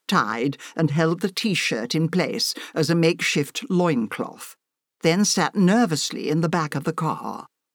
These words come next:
Tony drove on. "Start from the beginning," said Agatha. "Tell us who you are and what's happened." "My name is Edward Carstairs," the young man began.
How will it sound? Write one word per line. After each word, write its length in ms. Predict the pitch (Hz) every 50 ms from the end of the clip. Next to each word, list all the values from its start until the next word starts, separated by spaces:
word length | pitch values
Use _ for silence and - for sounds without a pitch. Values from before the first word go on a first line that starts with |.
| _ _ _ _ _ _ _ _ -
Tony 500 | - 214 190 151 113 110 117 120 113 - _
drove 340 | - 165 151 127 131 131 117
on. 440 | 127 104 - - - 104 98 82 - _ _ _ _ _ _ _ _ _ _ _ - - -
"Start 400 | - - - - 247 262 277 269
from 200 | - 247 254 254
the 140 | 254 220 247
beginning," 540 | 202 180 175 143 117 107 104 92 - - - _ _
said 220 | - - - 113 113
Agatha. 440 | 98 110 - - - - - - - _ _ _ _ _ _ _ _ _ _ -
"Tell 200 | - 233 247 247
us 220 | 220 - - - -
who 200 | 214 262 311 311
you 180 | 311 302 254 185
are 400 | 139 120 113 110 127 175 208 - _ -
and 180 | - 165 160 160
what's 300 | 170 175 170 - - -
happened." 560 | - 151 113 - - - - - - - - _ _ _ _ _ _ _ _ _ _ _ _ _ _ _ _ _ _ _ _ _ _ _ _ _ _ _ _ _ _ _ -
"My 140 | 202 202 208
name 460 | 208 214 220 226 240 247 254 269 262 -
is 380 | - 190 196 185 - - - - -
Edward 360 | 185 165 170 180 170 165 -
Carstairs," 800 | - - 151 143 143 - - - - - - - 117 - - - - _ _ _ _
the 80 | - 151
young 260 | 135 131 123 131 127
man 280 | 123 113 107 113 117 120
began. 500 | 131 123 131 120 107 92 80 107 117 -